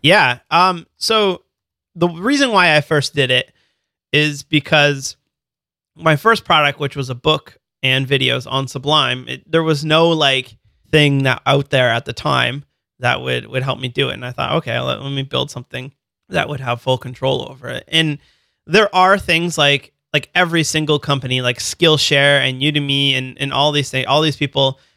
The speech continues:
they have all contacted me and they've all had calls with me be-, asking. And, uh, the reason why I didn't do it is, A, it's, it's a poor experience for my students. Uh, I don't have full control over it.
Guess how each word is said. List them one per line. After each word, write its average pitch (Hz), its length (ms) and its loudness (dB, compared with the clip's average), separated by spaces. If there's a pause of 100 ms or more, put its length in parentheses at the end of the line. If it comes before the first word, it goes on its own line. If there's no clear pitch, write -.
(180)
they 156 220 4
have 147 180 -2
all 156 200 4
contacted 143 560 -2
me 127 140 -4
and 127 100 -8
they've 127 140 -2
all 139 200 4
had 131 180 -2
calls 131 320 0
with 123 160 -12
me 127 160 -4
be-, 123 240 -14
asking. 135 480 -4
And, 131 220 -6 (560)
uh, - 440 -2 (160)
the 165 180 -2
reason 196 260 4
why 156 180 2
I 143 80 2
didn't 277 240 -2
do 143 160 2
it 127 280 0
is, 147 520 -2 (220)
A, 175 320 2
it's, - 640 -6
it's 170 140 0
a 160 40 2
poor 165 280 4
experience 147 520 -2
for 147 160 -2
my 139 140 0
students. 139 640 -2
Uh, 127 380 -4
I 147 100 0
don't 139 280 -2
have 135 260 0
full 139 280 0
control 135 640 0
over 131 300 2
it. 160 200 2